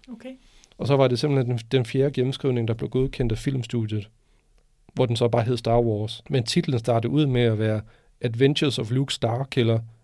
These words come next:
Speaker 2: as taken from the Journal of the Wills, Saga One,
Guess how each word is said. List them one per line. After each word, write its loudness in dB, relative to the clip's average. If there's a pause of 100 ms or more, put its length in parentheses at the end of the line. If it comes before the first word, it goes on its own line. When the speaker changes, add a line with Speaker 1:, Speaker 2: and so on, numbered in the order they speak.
(140)
Speaker 2:
as -4
taken 0
from 0
the 0 (120)
Journal 4
of -6
the 0
Wills, 0 (240)
Saga -2 (160)
One, 0